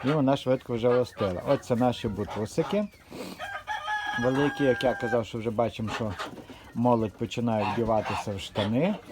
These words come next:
Такі, е, гарні, непогані.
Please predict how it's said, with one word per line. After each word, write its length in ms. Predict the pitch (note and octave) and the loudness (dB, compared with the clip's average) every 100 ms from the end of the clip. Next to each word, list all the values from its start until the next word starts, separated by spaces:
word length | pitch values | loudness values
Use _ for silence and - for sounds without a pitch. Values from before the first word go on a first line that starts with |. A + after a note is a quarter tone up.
| - - - - - - - - - - - - - G#2+ F#2+ | -14 -14 -16 -20 -20 -18 -16 -18 -18 -20 -20 -20 -14 -10 -6
Такі, 220 | G2+ B2 | -4 0
е, 680 | A#2 G2+ - - - G#2+ G2+ A#2 - - | 0 0 -12 -20 -10 -8 -6 -8 -12 -10
гарні, 720 | G2 G2 A2 G#2+ G#2 B2+ D3+ | -6 0 2 2 2 0 0
непогані. 1000 | C#3 A2+ - G#2 F2+ G#2 G#2+ A#2+ D#3 | 0 -2 -2 -6 -4 -4 -2 -2 -4